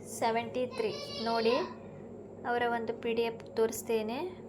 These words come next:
ನೋಡಿ, ಅವರ ಟಾಪ್ ಸ್ಕೋರ್ ಏಯ್ಟಿ ಪಾಯಿಂಟ್ ಸೆವೆಂಟಿ ತ್ರೀ. ನೋಡಿ, ಈ ರೀತಿಯಾಗಿ ನೀವು ಕ್ಯಾಲ್ಕುಲೇಟ್ ಮಾಡಬೇಕು. ನಿಮಗೆ ಗೊತ್ತಿದೆ,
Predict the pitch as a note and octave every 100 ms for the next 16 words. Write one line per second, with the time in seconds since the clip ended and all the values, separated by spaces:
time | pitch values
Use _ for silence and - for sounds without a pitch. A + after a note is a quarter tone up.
0 | - - - - - - A3 G#3+ G3 G#3
1 | G#3 G#3+ G#3+ A3 A3 A3 - - C4 D#4
2 | - A3 G#3+ G#3+ A#3+ - A3+ B3+ F#4 -
3 | - - - - - - - B3 A#3 A3+
4 | G#3+ - F#3+ - - - A#3 A#3 G#3+ -
5 | B3+ C#4 D4 C#4+ B3+ A#3 A3+ A3+ A3+ A3+
6 | C#4 D4+ C4+ A#3 A#3 A3+ A3+ A3+ G#3 G3+
7 | G#3 G3+ G3 - - - - - - -
8 | - - - C4 C4+ C#4 D4 C#4+ B3+ -
9 | C4 A#3 A#3+